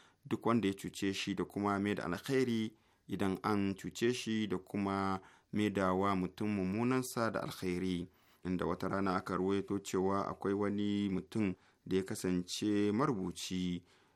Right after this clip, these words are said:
ya kasance ya soki Imam Baqir alaihi salam da wasu maganganu masu zafi da kuma bakanta rai,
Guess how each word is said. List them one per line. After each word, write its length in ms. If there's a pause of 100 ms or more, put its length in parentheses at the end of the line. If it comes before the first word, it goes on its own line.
(160)
ya 720
kasance 840
ya 600 (360)
soki 640
Imam 540
Baqir 320
alaihi 420
salam 500
da 80
wasu 240
maganganu 640
masu 400
zafi 420
da 80
kuma 240
bakanta 400
rai, 420